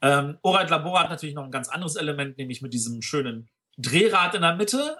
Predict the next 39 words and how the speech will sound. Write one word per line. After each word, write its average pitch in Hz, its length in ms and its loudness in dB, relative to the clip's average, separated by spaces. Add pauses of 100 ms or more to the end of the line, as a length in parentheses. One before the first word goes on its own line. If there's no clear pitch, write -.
(160)
und 165 360 -4
das 156 160 2
ist 165 80 -2
aber 156 100 6
jetzt 156 200 -2
nicht 165 180 -2
mehr 135 140 0
Worker 160 240 4
Placement 156 420 0
technisch 147 420 0
und, 131 380 -6
äh, 147 40 -2 (340)
würde 135 100 4
ich 131 60 4
jetzt 131 120 2
an 127 80 2
der 131 100 4
Stelle 127 180 2
erstmal - 220 -2
ausklammern 104 520 -2
wollen. 90 200 -10 (840)
Kommen 254 240 4
wir 226 80 6
lieber 233 220 6
zu - 200 -2
anderen 247 500 0 (120)
schönen 220 320 2
Spielen, 202 400 2
nämlich, 165 360 -2
ähm, 143 420 0 (340)
zum 151 140 0
Beispiel 147 180 4
der 143 100 6
Hans 143 120 0
im 143 80 -4
Glück 185 140 -2
Verlag 156 280 2
hat 147 160 -4
gesagt, 135 340 0